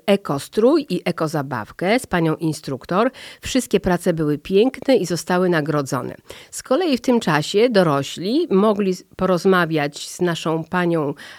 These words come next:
y, specjalistką od ziół na temat wykorzystania tych ziół, z wykorzystania gryki do spania,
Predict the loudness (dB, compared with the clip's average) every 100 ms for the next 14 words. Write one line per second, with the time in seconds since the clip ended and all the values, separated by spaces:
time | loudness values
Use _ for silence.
0 | _ 0 0 0 -6 -2 0 0 -4 -4
1 | -4 -2 -2 -4 -2 -2 0 0 -2 -2
2 | -2 0 0 0 -2 -6 -4 -4 -2 -2
3 | 0 0 -4 -4 0 2 0 -4 -8 -8
4 | -16 -18 -10 -6 -2 0 0 -2 0 0
5 | 2 6 6 4 2 -2 -2 -4 0 0
6 | -2